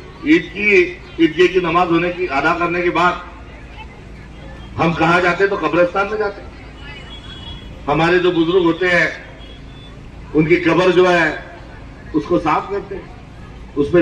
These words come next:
फूल चढ़ाते, दुआ करते. आमचे हिंदू भाऊ जे आहेत ते पित्तरपाठ घालतात आणि सांगतात की "तुम्ही आमचे वारसदार होते, आम्ही तुमचे वारसदार आहोत,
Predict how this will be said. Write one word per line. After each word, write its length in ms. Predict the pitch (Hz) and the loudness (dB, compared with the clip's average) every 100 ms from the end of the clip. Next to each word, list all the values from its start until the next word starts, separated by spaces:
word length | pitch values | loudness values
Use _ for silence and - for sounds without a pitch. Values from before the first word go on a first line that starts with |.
| 147 | 4
फूल 180 | 156 208 | 4 4
चढ़ाते, 420 | 208 196 202 202 - - - - - - - | 2 0 -2 -4 -6 -12 -16 -16 -18 -16 2
दुआ 260 | 156 196 247 | 6 8 6
करते. 460 | 233 - 165 143 - - - - - - - 151 | 4 0 2 0 0 -10 -16 -16 -16 -16 -6 -2
आमचे 220 | 156 180 | 4 4
हिंदू 340 | 175 175 196 | 4 6 6
भाऊ 180 | 196 190 | 8 6
जे 100 | 185 | 6
आहेत 240 | 196 202 196 - - - - - - - | 4 2 -2 -10 -18 -18 -18 -18 -16 -2
ते 60 | 170 | 0
पित्तरपाठ 560 | - 175 233 240 240 208 | 2 0 0 2 4 4
घालतात 400 | 190 160 147 - - - - - | 2 0 -2 -4 -10 -18 -18 -8
आणि 160 | 165 175 | -2 0
सांगतात 580 | 180 160 190 196 233 240 - - - - - | 2 2 2 4 4 2 -6 -14 -16 -16 -6
की 60 | 185 | -2
"तुम्ही 280 | 185 208 233 | 2 4 4
आमचे 280 | 226 220 226 | 2 2 4
वारसदार 560 | 196 196 202 190 196 | 4 4 2 2 0
होते, 480 | 190 185 190 180 160 151 | 0 2 2 2 0 -2
आम्ही 160 | 202 202 | -2 -2
तुमचे 180 | 190 | 0
वारसदार 520 | 196 175 185 175 175 175 | 2 2 0 0 2 4
आहोत, 200 | 165 | 4